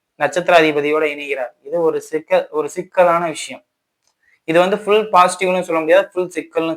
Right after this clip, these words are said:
சொல்ல முடியாது. கழிவுகள் வெளியேற்றும் பகுதி ரொம்ப, ரொம்ப கவனமா இருக்கணும். உதாரணத்துக்கு பைல்ஸ் ரிலேட்டட் ப்ராப்ளம், இந்த ப்ராப்ளம் இந்த நேரத்துல உங்களுக்கு வரலாம். மோஷன் போகும்போதுல பாதிப்பு இருக்கிறது மக நட்சத்திரக்காரர்களுக்கு இந்த நேரத்துல சாத-, அது வாய்ப்பு அதிகம்.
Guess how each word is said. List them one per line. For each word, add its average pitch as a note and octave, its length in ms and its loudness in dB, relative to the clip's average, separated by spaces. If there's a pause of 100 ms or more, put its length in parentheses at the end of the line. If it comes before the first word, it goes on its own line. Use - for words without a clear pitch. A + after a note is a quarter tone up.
சொல்ல C#3 140 -6
முடியாது. B2 300 -12 (960)
கழிவுகள் G#3+ 540 6
வெளியேற்றும் G3+ 560 2
பகுதி F3 380 0
ரொம்ப, D#3 160 -6
ரொம்ப D#3+ 200 -4
கவனமா D3 400 -6
இருக்கணும். B2 300 -16 (200)
உதாரணத்துக்கு E3 540 2 (140)
பைல்ஸ் E3 360 2
ரிலேட்டட் D3 440 0
ப்ராப்ளம், B2+ 320 0 (460)
இந்த D#3 160 0
ப்ராப்ளம் D#3+ 420 4
இந்த D3 160 -6
நேரத்துல D3 320 -6
உங்களுக்கு C#3 340 -6
வரலாம். C3+ 240 -4 (340)
மோஷன் F3 360 0
போகும்போதுல D3+ 380 -2 (120)
பாதிப்பு D3 440 2
இருக்கிறது C3+ 340 -8 (100)
மக D3 140 0
நட்சத்திரக்காரர்களுக்கு C3 1200 -6
இந்த C#3+ 120 -10
நேரத்துல C3 380 -10
சாத-, B2+ 280 0 (100)
அது C#3 140 -4 (120)
வாய்ப்பு C#3+ 380 2
அதிகம். B2 380 -8